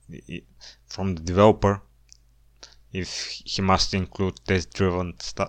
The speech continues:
stuff, he may choose based on, from, uh, his experience, how often the, the code will change to decide if he must embed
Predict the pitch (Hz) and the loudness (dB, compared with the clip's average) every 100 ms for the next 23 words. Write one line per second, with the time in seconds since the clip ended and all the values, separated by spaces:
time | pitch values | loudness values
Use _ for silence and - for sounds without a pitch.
0 | - - 117 - - - - - _ - | -6 -2 0 0 -8 -20 -20 -20 _ -8
1 | - 123 127 - 101 95 - - 120 127 | -2 0 0 -2 0 2 -2 2 4 4
2 | - - - - - 87 110 107 - 101 | 2 -2 -4 -8 -10 2 4 4 2 0
3 | 101 95 - - _ _ _ _ _ - | -2 -6 -16 -20 _ _ _ _ _ -20
4 | - - - _ - - _ _ - _ | -20 -20 -20 _ -20 -20 _ _ -20 _
5 | _ - 98 95 95 92 - - - 104 | _ -8 -2 0 0 -2 -6 -10 -4 -2
6 | - - 101 - - 113 117 - - 107 | 0 -2 -4 8 8 8 2 0 4 4
7 | - 107 110 113 113 - 87 92 98 92 | 4 -2 -2 -4 -6 -10 -4 -4 -4 -8
8 | _ _ _ _ _ _ _ - - - | _ _ _ _ _ _ _ -20 -16 -10
9 | - 104 98 95 87 - 92 87 - - | 0 0 2 -2 -2 -4 -4 -4 -8 -12
10 | - - - - _ _ _ _ _ _ | -16 -18 -18 -20 _ _ _ _ _ _
11 | _ - 95 95 92 - - - - - | _ -4 -2 -2 -6 -12 -20 -20 -20 -10
12 | 92 - 98 104 - 98 - - 101 98 | -2 2 2 2 -4 -10 -10 -8 -4 -4
13 | 98 95 95 - 107 98 98 - 95 90 | -2 -4 -8 -14 -6 -2 0 0 -2 0
14 | 107 107 - | 0 0 -6